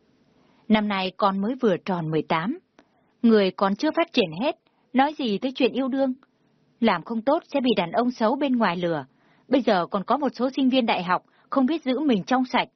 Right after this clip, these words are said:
Không được, không được. Anh phải tìm con, nói chuyện cẩn thận." Cao Hướng Dương càng nói lại càng hoảng loạn. Anh thật sự không dám tưởng tượng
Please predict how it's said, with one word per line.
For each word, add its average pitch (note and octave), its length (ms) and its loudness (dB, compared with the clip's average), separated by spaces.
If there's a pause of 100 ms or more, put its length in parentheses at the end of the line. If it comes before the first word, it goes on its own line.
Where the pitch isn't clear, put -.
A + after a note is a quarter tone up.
(240)
Không C4+ 180 0
được, A3 220 2 (320)
không D#4+ 160 2
được. B3+ 220 0 (440)
Anh G#3 260 -2
phải F#3 120 -6
tìm G3 280 -2
con, A3 220 0 (160)
nói G#3+ 260 0
chuyện C4+ 200 0
cẩn F3+ 200 -4
thận." F#3 180 -2 (1040)
Cao E3+ 180 -2
Hướng F#3+ 140 -4
Dương F#3 320 -2
càng D#3 280 -4
nói F3+ 300 -6 (100)
lại G3 380 0
càng E3+ 160 -2
hoảng D3 300 -2
loạn. D#3+ 220 0 (600)
Anh B3+ 120 0
thật G#3 240 -4
sự F3+ 240 -4
không B3+ 160 0
dám G#3+ 340 -2
tưởng F3 280 0
tượng D#3 220 2